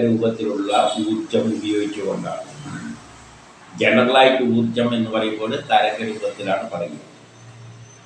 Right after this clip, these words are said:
അപ്പോൾ അത് കേൾക്കാൻ ഇമ്പമുണ്ടാകുന്നു. അതിൽ ചില നാദങ്ങൾ നമുക്ക് കേൾക്കാൻ ശബ്ദമായിട്ട് മാറും, അപ്പോൾ കേൾക്കാൻ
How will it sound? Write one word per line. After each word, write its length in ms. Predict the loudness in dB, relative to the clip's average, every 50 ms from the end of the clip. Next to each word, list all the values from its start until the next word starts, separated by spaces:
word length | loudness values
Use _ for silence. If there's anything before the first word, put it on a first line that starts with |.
| -20 -20 -20 -20 -20 -20 -20 -20 -20 -20 -20 -20 -14 -10 -8
അപ്പോൾ 240 | -4 0 2 4 6 6 6
അത് 100 | 6 4 4 4 6
കേൾക്കാൻ 500 | 6 6 6 6 4 6 6 6 6 6 6 4
ഇമ്പമുണ്ടാകുന്നു. 840 | 4 4 4 2 2 0 0 4 6 6 6 6 2 0 -4 -8 -8 -6 -2 0
അതിൽ 180 | 2 4 4 4 4 2 2
ചില 120 | 2 2 4 4 4 4
നാദങ്ങൾ 480 | 4 4 4 4 2 2 2 0 0 0 0 0 0
നമുക്ക് 340 | 0 -2 -2 -4 -6 -6 -6 -6 -8 -4 0
കേൾക്കാൻ 400 | 2 4 4 4 4 2 2 2 4 4
ശബ്ദമായിട്ട് 680 | 4 4 4 4 2 2 2 2 2 2 2 0 0 -2 -4
മാറും, 300 | -4 -4 -4 -4 -6 -8 -10 -12 -12
അപ്പോൾ 220 | -8 -2 0 0 0 0 -2 -4 -8 -12 -14 -14 -8 -6
കേൾക്കാൻ 520 | -4 -2 -2 -2 -4 -4 -2 0 0 0